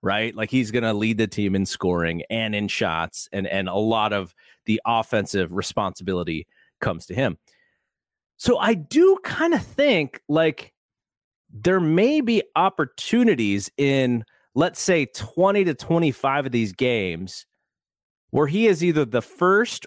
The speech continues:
or second option on offense, and thus your twenty-two points may not be, uh,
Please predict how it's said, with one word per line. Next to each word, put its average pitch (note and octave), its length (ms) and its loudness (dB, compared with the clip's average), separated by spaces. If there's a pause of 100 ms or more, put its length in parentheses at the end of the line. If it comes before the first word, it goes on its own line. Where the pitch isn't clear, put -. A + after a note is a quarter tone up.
or C#3+ 140 2
second D3+ 560 -2 (220)
option F2+ 720 -2 (400)
on B2+ 220 0
offense, C3 720 -4 (120)
and C#3 200 0
thus E3 600 0 (600)
your B2 320 2
twenty-two C#3+ 1120 2 (480)
points D3+ 480 -2
may B2 240 0
not B2+ 440 -2
be, F2+ 460 -2 (480)
uh, G#2+ 160 0